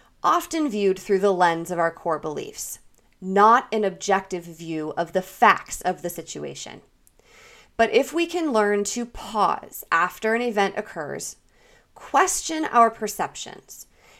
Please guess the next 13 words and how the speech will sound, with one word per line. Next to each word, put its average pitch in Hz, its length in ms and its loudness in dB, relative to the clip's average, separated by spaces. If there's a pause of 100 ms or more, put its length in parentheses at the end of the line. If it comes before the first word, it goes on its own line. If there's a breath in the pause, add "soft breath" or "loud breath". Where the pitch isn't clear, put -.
(180 soft breath)
and 240 200 2
decide 262 840 -2
what 208 440 2
we 262 240 -6
think 165 500 -6
of 180 140 0
the 190 80 0
situation 160 880 -6 (300)
based 220 360 4
on 277 240 -4
what 208 200 0
we 208 100 -2
discover 170 800 -4